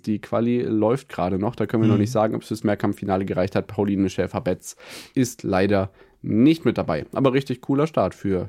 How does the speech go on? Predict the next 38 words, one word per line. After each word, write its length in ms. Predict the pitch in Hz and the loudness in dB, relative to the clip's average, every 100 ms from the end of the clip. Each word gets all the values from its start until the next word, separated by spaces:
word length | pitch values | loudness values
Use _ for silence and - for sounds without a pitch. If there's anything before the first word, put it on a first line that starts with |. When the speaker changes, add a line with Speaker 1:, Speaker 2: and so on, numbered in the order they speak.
| - | -2
Speaker 1:
die 80 | |
junge 320 | 98 92 90 92 | 0 0 -2 -2
Helen 260 | 104 95 | 0 0
Kefritsch. 440 | 101 107 - - - _ _ _ _ _ - | -2 -8 -10 -16 -18 _ _ _ _ _ 6
Speaker 2:
Ja, 240 | 135 110 90 | 8 8 4
ganz 200 | 113 104 | -2 0
genau. 360 | 117 107 123 165 | 2 2 2 0
Platz 300 | - 101 - | 0 -2 0
sieben, 420 | 120 160 196 208 | -2 0 -2 -2
äh, 680 | 131 135 139 139 139 139 | -2 0 0 -2 -4 -6
bisher. 580 | 135 135 - 147 151 208 - | -6 -6 0 0 0 -2 -10
Das 360 | - 165 - - | -10 -8 -8 -8
sieht 240 | 120 120 | -6 -6
auf 80 | 120 | -4
jeden 160 | 120 117 | -6 -2
Fall 140 | 117 | -2
sehr 120 | 104 | -2
gut 220 | 107 139 135 | -6 -8 -4
aus. 320 | 135 151 - - - - - | -2 -2 -6 -14 -20 -20 -6
Ähm, 240 | 120 117 | -2 -2
ist 140 | 117 131 | 0 2
ja 80 | 160 | 2
die 160 | 143 | 6
jüngste 340 | 135 156 - 156 | 6 6 4 0
Athletin, 640 | 139 135 147 170 160 156 | 2 0 2 0 -2 -4
äh, 180 | - 131 | -4 -4
aus 200 | 123 131 | -2 -2
Deutschland, 380 | 147 - 117 104 | -2 0 -2 -2
die 260 | 104 101 | -2 -2
dieses 280 | - 107 98 | -4 -6 -4
Jahr 100 | 101 | -6
bei 80 | 101 | -4
den 120 | 101 | -4
Olympischen 420 | 104 104 101 - | -2 -2 -2 -6
Spielen 320 | 104 - 107 101 | -8 -6 -4 -2
dabei 400 | 101 90 92 107 | -2 -2 -2 0
ist. 360 | 117 135 - | 0 -2 -4
Äh, 360 | - 104 107 107 | -4 -2 0 -2